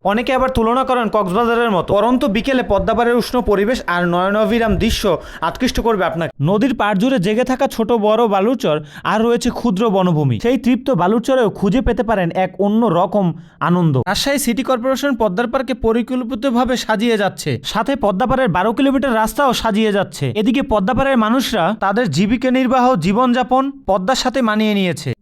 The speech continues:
পদ্মার পানিতে শিশুরা আপন মনে গোসল করছে। রাজশাহীর বিশেষ সৌন্দর্য পদ্মার পাড় বিশেষ ভূমিকা পালন করে। আপনি যখন রাজশাহী যাবেন, অবশ্যই পদ্মার পাড় যাবেন। পদ্মার পাড় দুইটি রূপে রয়েছে, একটি টি বাত, একটি আই বাত। আই বাতটি মূলত দেখতে আই এর মতো, আর টি বাতটি দেখতে মূলত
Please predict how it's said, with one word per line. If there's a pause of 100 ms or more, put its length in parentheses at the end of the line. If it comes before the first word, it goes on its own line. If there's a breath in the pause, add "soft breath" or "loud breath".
পদ্মার
পানিতে
শিশুরা
আপন
মনে
গোসল
করছে।
রাজশাহীর
বিশেষ
সৌন্দর্য
পদ্মার
পাড়
বিশেষ
ভূমিকা
পালন
করে।
আপনি
যখন
রাজশাহী
যাবেন,
অবশ্যই
পদ্মার
পাড়
যাবেন। (100)
পদ্মার
পাড়
দুইটি
রূপে
রয়েছে,
একটি
টি
বাত,
একটি
আই
বাত।
আই
বাতটি
মূলত
দেখতে (240 loud breath)
আই
এর
মতো, (240)
আর (100)
টি
বাতটি
দেখতে
মূলত